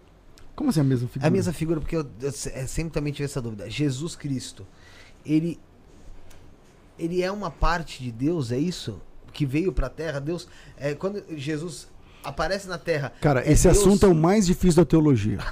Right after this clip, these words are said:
Speaker 2: <laughs> Eu fui tocar nele bem no fim, é, é pra
Speaker 1: É,
Speaker 2: quebrar.
Speaker 1: esse assunto é o mais difícil da teologia. A Trindade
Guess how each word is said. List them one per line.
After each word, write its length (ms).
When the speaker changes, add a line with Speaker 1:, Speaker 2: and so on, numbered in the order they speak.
Speaker 2:
<laughs> 400
Eu 120
fui 140
tocar 260
nele 180
bem 200
no 80
fim, 360
é, 200
é 80
pra 140
Speaker 1:
É, 40
Speaker 2:
quebrar. 440
Speaker 1:
esse 240
assunto 280
é 20
o 40
mais 180
difícil 280
da 40
teologia. 460
A 100
Trindade 880